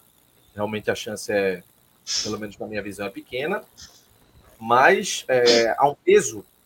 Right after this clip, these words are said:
nessa, nessa volta dele, sem dúvida alguma, porque dá uma, uma reforçada, né, no banco de reservas do, do Náutico pra esse jogo, né, Atos?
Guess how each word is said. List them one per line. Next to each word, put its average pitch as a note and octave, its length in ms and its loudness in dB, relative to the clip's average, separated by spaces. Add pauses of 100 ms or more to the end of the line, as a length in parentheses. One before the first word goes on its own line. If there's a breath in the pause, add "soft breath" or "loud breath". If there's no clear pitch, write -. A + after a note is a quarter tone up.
nessa, A2 600 -4
nessa G#2+ 300 -4
volta A2 360 -2
dele, A#2 320 -2
sem D3 260 -4
dúvida A#2+ 260 -2
alguma, D3+ 440 -2 (520)
porque C#3 300 -4
dá B2+ 220 6
uma, G#3 260 4
uma D3+ 160 2
reforçada, C3+ 600 2
né, A2 120 -6
no A#2+ 80 -2
banco A#2 220 2
de B2+ 100 -2
reservas A#2 540 0
do, C#3+ 420 -2
do C3+ 100 -6
Náutico A2+ 360 -4
pra A#2+ 140 0
esse - 180 -8
jogo, A#2 200 -4
né, A#2 100 -4
Atos? - 380 -2